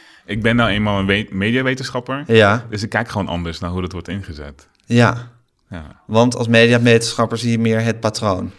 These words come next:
Speaker 1: Dan leer je kijken naar zowel de inhoud als de context, ehm, als de referenties, als de politieke ecologie waarin het zich bevindt.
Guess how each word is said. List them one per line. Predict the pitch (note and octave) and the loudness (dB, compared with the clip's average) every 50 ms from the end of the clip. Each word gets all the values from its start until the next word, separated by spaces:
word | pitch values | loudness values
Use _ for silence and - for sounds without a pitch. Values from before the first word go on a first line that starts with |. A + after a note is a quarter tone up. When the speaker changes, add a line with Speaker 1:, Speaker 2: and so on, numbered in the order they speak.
| _ _ _ _ - | _ _ _ _ -10
Speaker 1:
Dan | - A2+ A#2 A#2+ A#2 A#2 A2+ G#2 | -2 4 4 6 6 6 6 4
leer | G2+ G#2+ G#2+ A2 A2 A2 | 4 4 4 4 4 4
je | G#2+ G2+ G2+ | 2 0 0
kijken | G#2+ - F2+ F2+ F#2 G#2+ A#2 A#2 - C3 B2 | -2 -2 0 0 0 -2 -4 -4 -4 -2 -2
naar | A#2+ A#2 A2 G#2+ G#2 G2+ | 0 0 0 0 -2 -2
zowel | F#2 G2+ G2 F#2 F#2 F2 | -4 -6 -4 -4 -4 -4
de | E2+ E2+ | -6 -6
inhoud | - F#2 G2+ A#2+ B2 A#2+ A#2+ A#2 A#2+ B2 A#2 - | -6 -4 -2 -2 -2 -2 -2 -2 -2 -2 -4 -6
als | E2+ F2+ | -8 -8
de | F#2 - | -8 -12
context, | - G2+ G#2 G#2+ A2 G#2+ A2 G2+ G2+ G2 - - - - _ _ _ _ _ _ _ _ _ _ _ _ _ | -8 -6 -6 -4 -4 -4 -4 -4 -4 -6 -8 -12 -18 -18 _ _ _ _ _ _ _ _ _ _ _ _ _
ehm, | - E2 E2+ E2 D#2+ D2 D2+ D2+ D2 D2 D2 D2 - - | -14 -12 -10 -10 -8 -10 -10 -10 -12 -12 -12 -12 -12 -12
als | E2 F2 E2+ - | -10 -10 -10 -8
de | - F#2 | -8 -8
referenties, | E2+ D#2+ - - F#2 F#2+ G2+ G#2+ A#2 A2+ A2+ - G#2+ G2+ G2 F#2+ F#2+ F#2 - - | -10 -10 -10 -6 -2 0 0 2 0 -2 -2 -4 -4 -2 -2 -2 -2 -4 -8 -12
als | - D#2 F2+ E2+ | -10 -10 -10 -8
de | F2+ F2 | -10 -12
politieke | - - G2+ G2 F#2+ - G#2+ F#2 F#2 | -8 -6 -6 -6 -6 -6 -6 -6 -6
ecologie | - F#2+ - G2 F2+ E2+ - - B2+ B2 | -6 -6 -6 -6 -6 -6 -4 -2 -2 0
waarin | B2 A#2+ A2+ A2+ | 0 0 0 0
het | A2+ A2 | -4 -4
zich | - A2+ - | -8 -12 -12
bevindt. | - G#2+ F#2+ F#2 G2 F#2+ F#2+ F#2+ F#2+ - | -12 -12 -8 -6 -6 -4 -4 -6 -8 -10